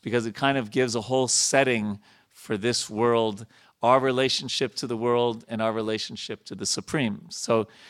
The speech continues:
in the first verse, uh, Krishna says that, um, i-, the Sanskrit is Bhumir Apo Nalo Vayu Kangmana Buddhirevacha Ahankara. So that there's these, uh, five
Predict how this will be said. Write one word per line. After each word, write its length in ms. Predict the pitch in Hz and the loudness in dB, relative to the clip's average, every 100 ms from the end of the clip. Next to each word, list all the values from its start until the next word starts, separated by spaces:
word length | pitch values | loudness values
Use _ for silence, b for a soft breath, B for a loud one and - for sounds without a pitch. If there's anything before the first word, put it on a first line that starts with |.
| B - | B -4
in 80 | |
the 80 | 123 | -2
first 480 | - 180 214 - - _ | 2 2 2 0 -8 _
verse, 520 | 117 117 107 - - 123 | 0 2 2 -2 -10 -12
uh, 40 | |
Krishna 400 | - 123 - 117 | -6 -4 -2 -4
says 320 | - 120 110 | 2 4 4
that, 240 | 110 107 - B B B | 2 0 0 B B B
um, 440 | 110 107 101 104 104 | 0 2 2 -2 -2
i-, 180 | 110 98 | -4 -4
the 160 | 107 101 | -4 -2
Sanskrit 520 | - 143 - 131 110 | 2 2 2 -2 -2
is 160 | 107 | -2
Bhumir 680 | 98 - 120 117 123 131 139 - | -4 -4 -2 2 4 4 2 0
Apo 480 | 139 - 127 120 120 | -6 -4 0 2 2
Nalo 420 | 110 110 113 110 | 0 0 0 0
Vayu 480 | 113 110 110 110 117 _ | -2 -2 -2 -4 -8 _
Kangmana 760 | - 127 127 123 117 113 117 120 | -6 -4 -2 -2 0 0 -2 -4
Buddhirevacha 840 | 113 104 101 113 139 110 - 98 - _ b b b b b b b b _ - | -6 -4 -2 0 0 0 -4 -8 -10 _ b b b b b b b b _ -6
Ahankara. 640 | 104 127 135 131 101 90 | -2 0 -2 0 0 0
So 220 | 90 - 107 | -4 -4 0
that 220 | 110 104 | 0 0
there's 220 | 113 98 | -2 -2
these, 280 | 110 104 101 | -6 -6 -4
uh, 200 | 104 101 | -2 -4
five 560 | - 139 143 143 120 | -2 2 4 4 2